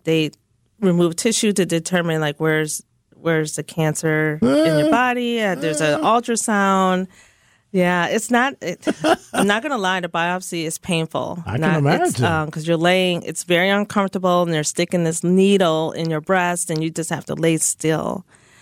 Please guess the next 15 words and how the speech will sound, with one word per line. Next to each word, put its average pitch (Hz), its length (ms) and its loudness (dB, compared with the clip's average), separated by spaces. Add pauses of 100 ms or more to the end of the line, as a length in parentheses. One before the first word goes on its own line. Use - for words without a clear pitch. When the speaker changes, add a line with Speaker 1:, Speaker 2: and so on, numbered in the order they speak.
(180)
Speaker 1:
Um, 147 440 -4 (200)
and 156 340 2
so, 151 360 2
and 151 140 -2
then 151 180 -2
that's 151 320 0
when 160 100 0
they 143 100 -4
discover, 147 480 -4
like, 143 180 -4
where 147 200 2
the 135 80 -8
cancer 135 640 -4
is, - 140 -2
Speaker 2:
Okay. 98 300 -2